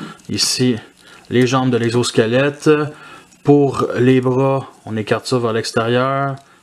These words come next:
on déclipse et on tire. Il nous donne justement des éléments pour former un genre de Marine normal, mais bon, c'est carrément Ghost comme dans le court-métrage,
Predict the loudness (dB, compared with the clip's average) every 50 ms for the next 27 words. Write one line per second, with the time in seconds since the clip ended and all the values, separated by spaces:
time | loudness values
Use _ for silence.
0 | _ -6 -2 -2 0 0 0 -2 0 0 0 0 0 -2 -4 -6 -6 -6 -6 -6
1 | -4 -2 0 0 0 0 0 -2 -2 -2 -4 -12 _ _ _ -8 -2 -2 0 2
2 | 2 0 0 -2 -4 -10 -18 _ -20 -20 -20 -8 0 2 4 4 4 6 6 4
3 | 4 4 2 0 0 0 0 0 -2 0 0 -2 -2 -2 -4 -4 -2 -2 0 0
4 | 2 0 0 0 0 0 0 0 -2 0 0 -2 -2 0 0 0 0 0 0 0
5 | 0 0 0 0 0 0 0 0 0 -2 0 0 0 0 0 -2 -2 -2 -2 0
6 | 0 0 0 -2 -2 -2 -2 -2 0 -2 -2 -2 -2 -2 -2 -2 -2 -4 -4 -6
7 | -6 -8 -12 -14 -16 -16 -14 -14 -10 -6 -6 -6 -4 -2 -2 -2 0 -2 -2 -4
8 | -6 -2 2 4 4 4 2 -2 -6 -6 -2 -2 -2 -2 -4 -10 -20 -20 -20 -20
9 | _ -2 0 0 0 0 0 0 0 -2 -2 -2 -2 -4 -2 -2 -2 0 0 -2
10 | -2 -4 -8 -4 0 0 0 2 2 0 -2 -2 -2 0 0 2 2 2 2 2
11 | 0 0 0 2 2